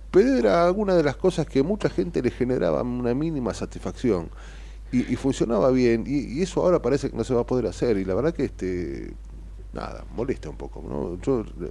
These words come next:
hoy, hoy me lo comentaba, te, te digo la verdad, el encargado de mi edificio. Me dice, "Me, me, me explico lo del Mercado Pago porque yo cobro y meto todo ahí".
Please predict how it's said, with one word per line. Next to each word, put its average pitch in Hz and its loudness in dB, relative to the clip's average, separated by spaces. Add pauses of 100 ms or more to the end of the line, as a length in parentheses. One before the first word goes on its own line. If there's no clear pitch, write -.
hoy, 120 2
hoy 156 4
me 143 4
lo 98 4
comentaba, 90 0
te, 87 0
te - -6
digo 120 2
la 98 4
verdad, 101 2
el 104 -2
encargado 98 0
de 95 0
mi 80 -2
edificio. 76 -6
Me 87 -8
dice, 95 -4
"Me, 123 -2
me, 156 0
me 156 -4
explico 240 0
lo 185 4
del 175 -2
Mercado 165 2
Pago 170 2
porque 117 -2
yo 165 0
cobro 185 2
y 143 0
meto 139 0
todo 120 0
ahí". 92 -4